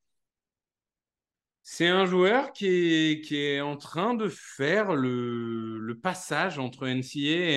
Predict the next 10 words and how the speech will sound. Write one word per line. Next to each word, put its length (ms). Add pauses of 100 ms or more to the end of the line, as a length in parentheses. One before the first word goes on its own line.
N 180
F 120
L, 380 (600)
euh, 580
et, 240
et 320
il 160
le 140
fait 180
bien. 380